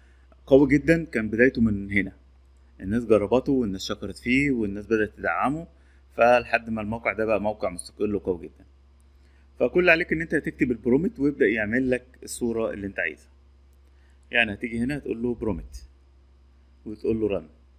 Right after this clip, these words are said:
تمام؟ وتدخل هنا بقى على الادفانسد سيتنج لو انت عايز تظبط الويتس، الهاي، عايز كام نسخه. عمل لي الشكل دوت. طيب هقول له اعمل لي واحده تانية.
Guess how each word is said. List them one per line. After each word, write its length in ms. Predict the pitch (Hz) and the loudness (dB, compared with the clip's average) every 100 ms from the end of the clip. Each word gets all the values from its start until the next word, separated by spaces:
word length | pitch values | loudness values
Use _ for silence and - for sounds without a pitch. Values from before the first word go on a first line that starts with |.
| _ _ _ _ _ _ _ _ | _ _ _ _ _ _ _ _
تمام؟ 280 | 92 104 127 - _ _ - | -14 -14 -14 -20 _ _ -8
وتدخل 600 | 120 135 139 151 135 117 | -2 0 0 -4 -2 0
هنا 160 | 123 123 | 0 2
بقى 280 | 131 117 113 | 0 0 0
على 160 | 120 | -2
الادفانسد 480 | 117 95 107 117 113 | -2 -4 -6 -10 -10
سيتنج 440 | - 120 131 123 | -10 -2 2 4
لو 160 | 107 104 | 2 0
انت 120 | 107 | 0
عايز 220 | 104 104 | 0 0
تظبط 360 | 98 104 101 98 | -2 -2 -2 -4
الويتس، 500 | 98 101 113 - - | 0 2 2 -2 -8
الهاي، 580 | 87 87 107 113 113 113 - _ _ - | -6 0 0 2 -2 -6 -14 _ _ -10
عايز 320 | 95 98 104 - | 0 2 2 0
كام 220 | 107 104 | -2 -2
نسخه. 400 | 123 - 117 117 _ _ _ _ | -4 -2 -4 -4 _ _ _ _
عمل 260 | 98 98 104 | -10 -4 -4
لي 240 | 101 104 - _ _ _ - | -4 -8 -10 _ _ _ -20
الشكل 380 | - - 95 87 | -12 -10 -10 -14
دوت. 200 | - - - - | -20 -20 -20 -18
طيب 180 | 101 87 - - | -20 -20 -20 -18
هقول 280 | 95 104 104 | -10 -8 -6
له 180 | 101 - 90 | -6 -6 -10
اعمل 240 | 92 95 | -10 -8
لي 60 | 98 | -8
واحده 220 | 98 92 | -10 -12
تانية. 260 | 92 82 | -12 -12